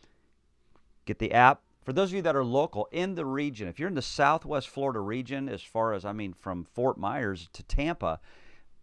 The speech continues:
come join us this Saturday night. Dear friend of mine, Russ Klein, great messenger, seasoned,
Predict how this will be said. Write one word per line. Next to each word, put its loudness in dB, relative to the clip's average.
come 6
join 2
us -6
this -6
Saturday 0
night. 0
Dear 4
friend -2
of -2
mine, -6
Russ 0
Klein, -4
great 2
messenger, -2
seasoned, -4